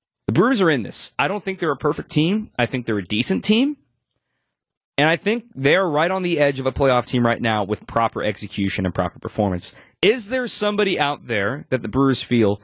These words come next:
can help them? Maybe he's already in the organization. He's just on the injured list, and he's on his way back to Nashville right now. Two guys in particular jump out to me. Sal Frelick and Keston Hiura. Yep, Keston.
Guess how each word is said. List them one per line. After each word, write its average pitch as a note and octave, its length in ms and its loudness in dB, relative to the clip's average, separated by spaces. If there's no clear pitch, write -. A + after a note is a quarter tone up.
can D3 140 2
help F3 240 0
them? - 180 -10
Maybe F#3 300 4
he's D#3 180 0
already D3 320 2
in C#3 100 -2
the C3 100 4
organization. G#2+ 800 2
He's G#2+ 220 2
just - 260 2
on G2 120 0
the F#2+ 160 0
injured F#2 260 -2
list, - 360 -6
and G#2 120 -2
he's G#2 100 2
on G#2+ 140 2
his F#2+ 100 -4
way G2 120 0
back F#2 280 -2
to - 80 -8
Nashville G2 420 -2
right F2 180 0
now. E2+ 200 -4
Two C#3 180 4
guys G#2+ 320 0
in G2 60 -16
particular F#2+ 460 -4
jump F#2 220 -2
out F2 160 -2
to F2 80 -6
me. E2+ 180 -6
Sal F#2+ 280 0
Frelick E3 440 -2
and A2+ 160 -2
Keston G2 380 0
Hiura. F2+ 280 -6
Yep, A2+ 260 0
Keston. G2+ 440 -2